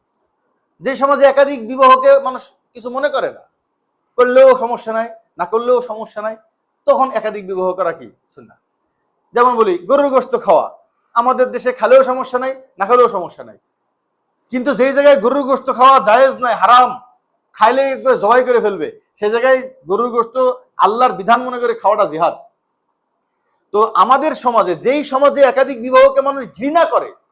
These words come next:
সেই সমাজে কেউ যদি ধরেন একাধিক বিয়ে করে তাকে লুচ্চা বলবে। একা-, আমাদের দেশে যে পরিস্থিতি আর কি, সবাই জানে, এটা তো বলে আর দরকার নেই, যে এই যে যুগে একাধিক বিবাহ যেই করুক না কেন সে তার সমাজকে সামাল দিতে পারবে না। এই যুগে একাধিক বিবাহ করা তো শুধু সুন্নত না,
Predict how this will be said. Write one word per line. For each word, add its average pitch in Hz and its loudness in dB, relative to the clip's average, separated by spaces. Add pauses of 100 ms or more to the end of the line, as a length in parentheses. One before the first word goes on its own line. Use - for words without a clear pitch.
(720)
সেই 294 -2
সমাজে 269 -2
কেউ 247 -4
যদি 240 -6 (260)
ধরেন 247 2
একাধিক 240 -2
বিয়ে 247 2
করে 233 -4
তাকে 220 -6
লুচ্চা 247 -2
বলবে। 220 0 (360)
একা-, 196 0
আমাদের 233 0
দেশে 240 -2
যে 226 -2
পরিস্থিতি 208 -4
আর 190 2
কি, 175 -8
সবাই 214 -2
জানে, 196 -4
এটা 190 -8
তো 196 -8
বলে 190 -2
আর 190 0
দরকার 185 -6
নেই, 139 -16 (380)
যে 233 2
এই 262 -6
যে 240 0
যুগে 233 4 (240)
একাধিক 240 -2
বিবাহ 285 -2
যেই 302 -4
করুক 320 -4
না 294 -4
কেন 277 -4
সে 262 -8
তার 262 -6
সমাজকে 233 -8
সামাল 208 -6
দিতে 196 -14
পারবে 196 -4
না। 175 -4 (340)
এই 311 -4
যুগে 262 -4
একাধিক 247 0
বিবাহ 214 -2
করা 214 -2
তো 254 -8
শুধু 240 -14
সুন্নত 226 -12
না, 294 -2